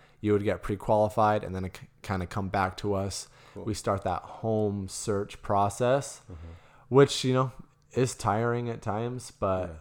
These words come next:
Speaker 1: ultimately when you find the home that's right for you, it's a super rewarding experience.
Speaker 2: Mm-hmm.
Speaker 1: Um, so, yeah. S-, sorry, to answer your question, contact a real estate agent,
Speaker 2: Uh-huh.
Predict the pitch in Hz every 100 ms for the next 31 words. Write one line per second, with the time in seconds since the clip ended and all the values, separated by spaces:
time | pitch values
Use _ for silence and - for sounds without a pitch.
0 | - 98 95 101 95 98 101 95 92 90
1 | 92 90 - 87 95 92 87 87 90 92
2 | 87 - 92 - 90 90 92 92 - 80
3 | - 90 90 87 87 90 90 85 - -
4 | - 80 90 104 113 - - - 80 82
5 | - - 107 101 92 85 87 - - _
6 | _ - - - - - - - 95 85
7 | - _ _ _ _ _ _ _ - -
8 | 92 67 - - - - - - - 101
9 | 78 85 101 139 - 143 - 117 107 110
10 | 113 - 120 117 123 117 135 113 104 -
11 | 104 98 95 104 110 -